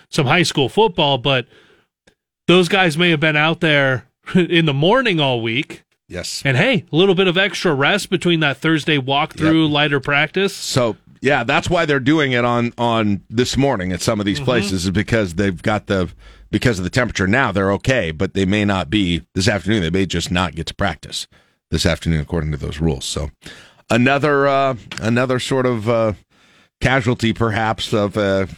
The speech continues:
Speaker 2: of a weather week with a lot of heat here in the capital city. All right, let's jump in to our sound off today. Uh, I, you know, I was saying,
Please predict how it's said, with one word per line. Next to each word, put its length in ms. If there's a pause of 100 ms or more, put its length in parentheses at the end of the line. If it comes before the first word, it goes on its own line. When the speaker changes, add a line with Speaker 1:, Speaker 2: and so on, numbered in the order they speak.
(160)
Speaker 2:
of 140
a 60
weather 300
week 260
with 100
a 80
lot 600
of 100
heat 260 (340)
here 280
in 240
the 80
capital 380
city. 320 (420)
All 80
right, 160
let's 320
jump 480
in 440
to 260
our 200
sound 400
off 360
today. 800 (280)
Uh, 160
I, 260
you 120
know, 120
I 80
was 120
saying, 500